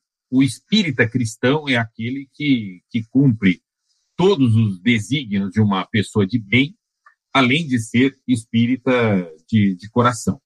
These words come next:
Então, apesar dessa visão kardeciana, que buscava, até com, a, com o Evangelho segundo o Espiritismo,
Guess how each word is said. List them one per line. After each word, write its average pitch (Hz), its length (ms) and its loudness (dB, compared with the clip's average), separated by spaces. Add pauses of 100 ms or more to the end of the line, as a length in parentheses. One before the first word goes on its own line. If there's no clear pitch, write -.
(680)
Então, 180 260 0
apesar 180 460 0
dessa 160 340 0
visão 135 380 2
kardeciana, 139 720 0 (220)
que 98 240 -6
buscava, 135 800 -2 (440)
até 123 300 0
com, 151 140 -2
a, 120 200 0
com 131 240 0
o 127 80 0
Evangelho 131 520 0
segundo 139 360 -2
o - 20 2
Espiritismo, 135 760 0